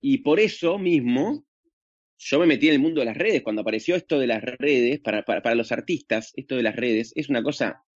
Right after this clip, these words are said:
extraordinaria, porque nos permite subir nuestro contenido, armar nuestro, nuestro material de trabajo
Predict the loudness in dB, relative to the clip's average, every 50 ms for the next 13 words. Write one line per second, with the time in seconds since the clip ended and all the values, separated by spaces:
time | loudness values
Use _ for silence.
0 | _ _ -8 -6 -2 0 0 2 2 2 2 2 2 2 2 0 0 -2 -4 -8
1 | -12 -10 -8 -6 -6 -6 -6 -8 _ _ _ _ _ _ _ _ -14 -12 -8 -6
2 | -2 -2 -2 -2 -2 -4 -6 -4 0 0 2 2 2 0 0 -2 -4 -2 -2 -2
3 | -2 0 2 4 6 6 6 4 4 2 -4 _ _ _ _ _ _ _ _ _
4 | _ _ _ -6 -2 0 0 0 0 0 -2 -2 -4 -4 -4 -2 -2 -2 -2 -4
5 | -8 -12 _ _ _ -10 -8 -4 -4 -2 -2 -2 -2 0 0 2 2 0 0 0
6 | 0 0 -2 -2 -4 -4 -4 -4 -6